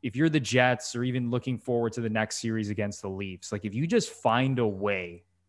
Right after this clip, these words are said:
to contain McDavid and make sure that he's not, you know, scoring two points a night, then you're probably gonna have a really good chance to beat this team.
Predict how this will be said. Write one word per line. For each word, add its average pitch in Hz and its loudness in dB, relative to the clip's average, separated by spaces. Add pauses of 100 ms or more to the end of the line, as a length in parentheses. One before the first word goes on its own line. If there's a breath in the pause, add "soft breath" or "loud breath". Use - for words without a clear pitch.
(200)
to 135 0
contain 131 0
McDavid 110 0
and 95 -6
make 123 2
sure 123 0
that 110 -2
he's 113 -2
not, 117 6 (360)
you 131 2
know, 117 4
scoring 120 2
two 135 0
points 120 0
a 110 0
night, 95 -4 (580)
then 127 2
you're 165 6
probably 320 6
gonna 185 6
have 147 6
a 135 4
really 131 6
good 131 4
chance 127 2
to 113 -6
beat 113 -4
this 98 -4
team. 90 -10